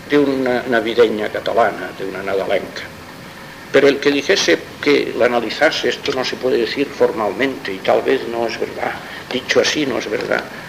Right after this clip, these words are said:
se equivocaría tremendamente. Y no creo que a nadie se le haya ocurrido censurar la nadalenca, que dice, hablando de Jesús niño, «Ses blancas manetes, petites com són,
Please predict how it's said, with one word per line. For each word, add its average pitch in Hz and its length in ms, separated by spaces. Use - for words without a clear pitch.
se 165 140
equivocaría 160 640
tremendamente. 120 760
Y 147 40
no 160 140
creo 160 220
que 156 100
a 139 40
nadie 143 480
se - 180
le 117 100
haya 123 220
ocurrido 113 480
censurar 104 580
la - 120
nadalenca, 104 680
que 120 120
dice, - 380
hablando 120 400
de 104 100
Jesús 113 420
niño, 110 340
«Ses 117 240
blancas 175 500
manetes, 156 600
petites - 540
com 107 160
són, - 240